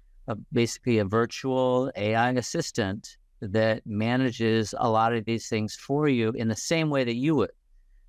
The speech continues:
So it, it's, you know, it's not a, a complete copy of your brain, but it has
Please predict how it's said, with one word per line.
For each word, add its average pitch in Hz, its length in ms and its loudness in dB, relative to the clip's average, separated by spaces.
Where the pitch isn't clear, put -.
So 123 240 2
it, 120 180 2
it's, - 500 -8
you 127 120 0
know, 123 120 2
it's 113 220 -6
not 147 280 0
a, 123 100 -8
a - 80 -8
complete 139 720 -2
copy 127 440 -2
of 101 140 -2
your 107 140 2
brain, 104 420 -2
but 123 100 2
it 123 220 -2
has 135 520 0